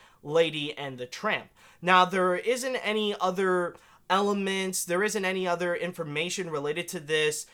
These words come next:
that has been revealed. We don't know how close it's going to remake the original movie,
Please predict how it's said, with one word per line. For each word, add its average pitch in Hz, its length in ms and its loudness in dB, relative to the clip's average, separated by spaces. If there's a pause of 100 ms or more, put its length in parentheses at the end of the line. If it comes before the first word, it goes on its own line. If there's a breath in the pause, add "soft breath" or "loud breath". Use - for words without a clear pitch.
(180 soft breath)
that 160 140 4
has 165 120 4
been 151 220 -4
revealed. 160 540 -2
We 151 80 -6
don't 175 240 0
know 170 160 0
how 170 260 4
close 165 680 0
it's 170 160 -6
going 175 260 -4
to 156 320 -6
remake 156 540 -4
the 147 200 -6
original 143 460 -4
movie, 143 640 -8